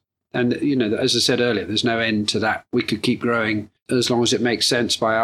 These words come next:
either hiring seasoned individuals or, or more of our youngsters. And we've done very well on the youngsters front. We've got a great graduate scheme here, and a school leaver scheme, and those people have integrated incredibly well. And of course, then you get the culture that you want,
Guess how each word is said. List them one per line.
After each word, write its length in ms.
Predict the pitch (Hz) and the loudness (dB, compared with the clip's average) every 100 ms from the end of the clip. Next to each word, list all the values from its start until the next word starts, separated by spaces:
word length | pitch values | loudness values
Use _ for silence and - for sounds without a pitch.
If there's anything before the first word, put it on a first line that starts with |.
| 113 | 2
either 140 | 107 | 0
hiring 580 | 127 113 107 104 104 90 _ _ | 0 0 0 -2 -4 -8 _ _
seasoned 440 | - - 110 101 107 | -2 0 0 0 0
individuals 640 | 110 107 120 - 120 113 117 | 0 0 0 0 0 0 0
or, 160 | 113 | -2
or 160 | - 120 | -2 -2
more 300 | 120 120 117 | 0 2 2
of 60 | 117 | 2
our 200 | 113 110 | 2 2
youngsters. 640 | 110 131 113 - 90 113 | 2 2 0 -2 -2 0
And 80 | 123 | 0
we've 140 | 127 | 2
done 180 | 139 131 | 2 2
very 220 | 135 123 | 4 4
well 220 | 120 123 | 4 2
on 100 | 117 | 2
the 80 | 107 | 0
youngsters 500 | 110 120 - - 95 | 2 0 0 -2 -4
front. 300 | - 104 95 - | -2 -4 -6 -6
We've 120 | 113 | -4
got 100 | - | -4
a 40 | 104 | -2
great 300 | 120 107 - | -2 -2 -2
graduate 480 | 110 104 107 101 | -2 0 -2 -2
scheme 300 | - 107 98 | 0 0 -2
here, 240 | 104 101 101 _ _ _ 127 | -2 -6 -8 _ _ _ 0
and 120 | 123 | 2
a 40 | |
school 300 | - - 123 | 2 2 2
leaver 260 | 113 117 110 | 2 0 0
scheme, 380 | - 127 123 127 | 0 2 2 2
and 160 | 117 | 2
those 240 | 123 120 113 | 2 2 0
people 280 | - 123 123 | 0 0 2
have 80 | 120 | 0
integrated 560 | 110 117 117 110 117 | 0 0 0 0 0
incredibly 500 | 113 - 139 107 110 | -2 2 0 2 0
well. 320 | 113 113 78 - | 0 -2 -4 -8
And 80 | 107 | -8
of 60 | |
course, 240 | - 120 - | -2 0 2
then 160 | 113 107 | 2 0
you 100 | 110 | 0
get 260 | 113 - | -2 -2
the 60 | - | -6
culture 440 | - 107 - - | 0 0 0 -2
that 180 | 95 - | -2 -4
you 80 | 117 | -4
want, 220 | 95 95 | -4 -6